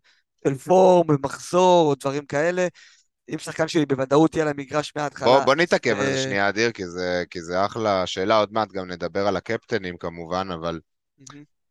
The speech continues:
Speaker 2: אנחנו רואים פה את הלו"ז של סיטי, יום רביעי בשלושים ואחד באוגוסט נגד פורסט,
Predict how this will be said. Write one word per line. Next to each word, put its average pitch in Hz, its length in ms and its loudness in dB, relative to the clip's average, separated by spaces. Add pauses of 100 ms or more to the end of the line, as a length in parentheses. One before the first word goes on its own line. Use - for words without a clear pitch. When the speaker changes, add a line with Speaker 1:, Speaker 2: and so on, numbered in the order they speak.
(220)
Speaker 2:
אנחנו 107 420 0
רואים 120 280 0
פה 123 100 -2
את 110 100 -4
הלו"ז 107 220 -4
של 95 140 -10
סיטי, 123 640 -2
יום 110 200 0
רביעי 101 460 -4
בשלושים 95 480 -8
ואחד 95 280 -6
באוגוסט 92 360 -6
נגד 90 240 -8
פורסט, 120 600 -4